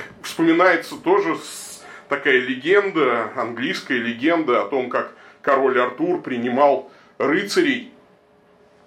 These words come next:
э, вот, в число, э, вот этих рыцарей круглого стола.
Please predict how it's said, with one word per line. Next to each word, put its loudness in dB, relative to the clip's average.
э, 0
вот, -2
в -14
число, 2
э, -4
вот -2
этих -6
рыцарей -4
круглого 0
стола. 0